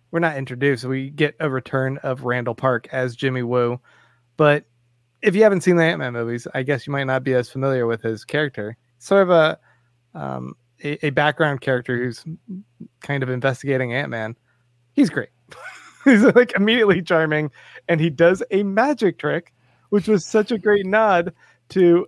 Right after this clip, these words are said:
Ant-Man being held in captivity and using his time to learn magic. And Jimmy Woo's like,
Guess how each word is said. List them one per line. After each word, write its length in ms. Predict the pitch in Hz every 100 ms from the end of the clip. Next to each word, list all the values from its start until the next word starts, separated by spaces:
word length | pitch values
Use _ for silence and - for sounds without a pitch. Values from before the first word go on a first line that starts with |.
| 185
Ant-Man 560 | 214 196 170 151 156 - _ _ _ _ 156 156 _ _ _ -
being 240 | 143 190 175
held 220 | 160 185
in 100 | 180
captivity 680 | 170 175 - 202 175 147 143
and 220 | 156 151 156
using 260 | 170 165
his 180 | 147 170
time 200 | - 165
to 60 | 156
learn 220 | 156 156
magic. 400 | 151 196 156 135
And 240 | 143 143 135
Jimmy 200 | 165 156
Woo's 220 | 160 151
like, 140 | 147